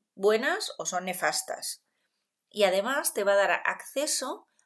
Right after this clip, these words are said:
a herramientas de marketing para promocionar tu marca. Entonces, lo primero que tienes que hacer es abrir una cuenta nueva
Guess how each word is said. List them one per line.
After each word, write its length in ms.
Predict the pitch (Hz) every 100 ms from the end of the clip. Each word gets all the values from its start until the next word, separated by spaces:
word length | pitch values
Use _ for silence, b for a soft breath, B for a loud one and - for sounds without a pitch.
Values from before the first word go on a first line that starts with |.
| -
a 60 | 196
herramientas 440 | 185 196 208 247
de 120 | 226
marketing 540 | 208 226 233 226 247 269
para 220 | 226 190
promocionar 720 | 175 165 165 - 160 165 -
tu 80 | 143
marca. 420 | 131 - - -
Entonces, 480 | - 196 185 180 147
lo 80 | 196
primero 320 | 202 226 269
que 80 | 302
tienes 260 | 302 269 262
que 120 | 233
hacer 360 | - 277 311 -
es 180 | 208 220
abrir 240 | 190 185
una 180 | 180 170
cuenta 300 | 170 160 143
nueva 500 | 170 269 277 359